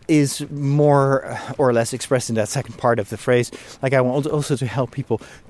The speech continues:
to share the deeper meaning of these stories. And that, in-, for me, includes also faith, but it can be any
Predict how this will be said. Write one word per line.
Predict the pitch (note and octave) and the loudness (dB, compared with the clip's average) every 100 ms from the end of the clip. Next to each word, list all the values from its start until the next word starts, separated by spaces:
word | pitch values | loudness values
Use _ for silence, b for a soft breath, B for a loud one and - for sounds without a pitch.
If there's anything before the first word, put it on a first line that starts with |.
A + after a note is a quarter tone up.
| - | -14
to | - C#3 B2+ | -2 0 0
share | - - - C3 C3+ G2+ E2+ - b b b b - - | -6 -8 -4 0 0 0 -4 -12 b b b b -20 -6
the | B2+ | -2
deeper | A#2+ C3+ B2 | 0 0 2
meaning | A#2 A#2+ A2+ | 2 2 2
of | G2 | 0
these | A#2 G2+ | -4 -4
stories. | - G2+ F#2 C3 | -2 0 0 2
And | E3 | 2
that, | G#3 A3 | 4 4
in-, | F#3+ | 4
for | - F3+ | 2 2
me, | G#3+ G3 | 4 4
includes | D#3 - A#3 G#3+ D#3 | 2 2 4 4 4
also | E3 E3+ C#3+ A#2+ | 0 2 2 2
faith, | - A2 - - | 2 0 0 -6
but | - F3+ | -2 -2
it | - | 0
can | G#3+ G3 | 2 2
be | G3 | 4
any | E3+ G#3+ | 4 2